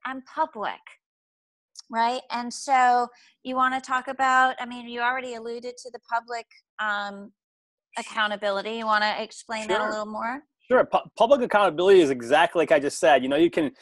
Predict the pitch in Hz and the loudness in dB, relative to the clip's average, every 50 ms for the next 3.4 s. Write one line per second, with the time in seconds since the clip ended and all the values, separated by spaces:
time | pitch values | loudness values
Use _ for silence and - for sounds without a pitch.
0 | _ _ _ - 226 254 - 247 190 160 - 175 202 196 170 151 170 202 170 147 | _ _ _ 0 0 2 2 2 2 2 2 2 2 4 4 4 4 4 4 4
1 | 180 147 139 - - 151 - - 165 160 143 - 147 147 156 180 175 151 135 135 | 4 2 2 0 0 -4 0 2 2 2 2 2 0 2 4 6 6 6 4 2
2 | 127 120 - - - 139 147 139 - - 139 120 110 - _ _ - - 151 131 | 0 -2 -4 -6 -2 0 0 0 0 -2 -4 -4 -4 -8 _ _ -2 0 0 0
3 | - - - - - 156 - | 0 -4 -10 -10 -8 -8 -8